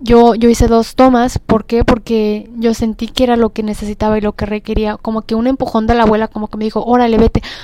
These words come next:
porque realmente yo no quería. O sea, como que mi cuerpo, mi, mm, el ego, no sé qué parte de mí me decía,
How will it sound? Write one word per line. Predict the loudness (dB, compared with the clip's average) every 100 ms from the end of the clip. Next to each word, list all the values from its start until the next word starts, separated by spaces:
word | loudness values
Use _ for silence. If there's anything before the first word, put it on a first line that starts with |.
| -8
porque | -6 0 2
realmente | 2 4 4
yo | 4 4
no | 2
quería. | 2 2 0 -4 _
O | -6
sea, | -2 -2
como | -2 -6
que | -4
mi | -6
cuerpo, | -2 -4 -2
mi, | -2 -2 -4 -6
mm, | -8 -8 -6 -6 -4
el | -2 2
ego, | 4 4
no | 4 2
sé | 0
qué | -2
parte | -2 -2 0
de | -2
mí | -2
me | -2
decía, | -2 -2 -4 -4